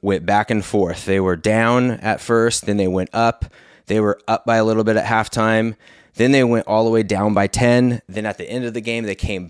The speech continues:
back, pulled within three, and right at the end, they lost it. Lost the spread pick, by the way.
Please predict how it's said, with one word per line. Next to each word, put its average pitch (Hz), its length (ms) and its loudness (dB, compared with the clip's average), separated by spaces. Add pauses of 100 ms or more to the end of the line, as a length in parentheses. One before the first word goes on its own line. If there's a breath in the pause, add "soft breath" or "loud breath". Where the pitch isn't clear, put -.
back, 107 340 -6
pulled 104 260 -6
within 98 280 -8
three, 143 580 -4
and 85 220 -8
right 117 180 2
at 117 140 0
the - 120 -4
end, 92 380 -2 (380 soft breath)
they 95 120 0
lost 90 480 -2
it. - 240 -10 (320 loud breath)
Lost 107 360 0
the 90 60 -2
spread 85 500 0
pick, - 240 -4
by 80 160 -4
the 76 100 -8
way. 76 240 -6